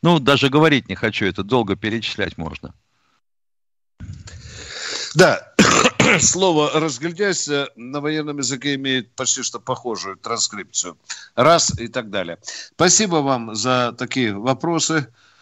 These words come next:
Speaker 2: А мы продолжаем принимать новые звонки. Ну и кто там, кто там? Вадим, уже у нас дозвони-, пока нет. Значит, тогда будем переходить, э, к вопросам,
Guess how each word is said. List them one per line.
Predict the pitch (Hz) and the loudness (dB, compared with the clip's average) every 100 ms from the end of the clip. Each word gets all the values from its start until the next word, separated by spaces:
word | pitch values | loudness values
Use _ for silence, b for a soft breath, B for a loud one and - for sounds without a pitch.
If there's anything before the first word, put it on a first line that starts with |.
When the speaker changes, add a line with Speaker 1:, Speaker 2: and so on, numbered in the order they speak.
| b b | b b
Speaker 2:
А | 113 | 2
мы | 139 165 165 | 4 0 -2
продолжаем | 160 135 131 120 113 127 123 113 | -2 -2 0 0 0 0 -2 -4
принимать | 117 107 104 98 98 | -6 -4 -2 -2 -2
новые | 98 101 87 95 90 82 | -6 -6 -2 -2 -2 -2
звонки. | 82 101 101 92 - 147 160 | 0 2 0 0 4 8 8
Ну | 156 120 139 | 6 4 4
и | 135 123 | 6 4
кто | 120 - 135 139 | 2 0 6 8
там, | 143 165 170 151 | 8 4 2 0
кто | - 135 | -2 0
там? | 147 175 180 156 - B B B | 2 2 2 -2 -16 B B B
Вадим, | 123 165 165 175 120 | 2 4 4 0 0
уже | 101 131 170 | -8 -4 -2
у | 180 | -2
нас | 175 170 131 | -2 -2 -2
дозвони-, | 165 151 165 175 - _ _ _ - B B | -4 -2 -4 -8 -18 _ _ _ -20 B B
пока | 131 170 170 | 2 4 4
нет. | 143 107 | 2 -4
Значит, | 90 127 170 190 160 | -4 -6 -2 -2 0
тогда | 143 117 160 | -2 2 2
будем | 151 131 147 147 131 | 2 0 0 -2 -4
переходить, | 104 123 120 127 117 120 110 - | -6 -4 -4 -4 -4 -2 -4 0
э, | 107 107 107 95 | 2 4 2 -2
к | 117 | 2
вопросам, | 113 - 139 165 147 151 139 | 2 2 2 4 4 2 0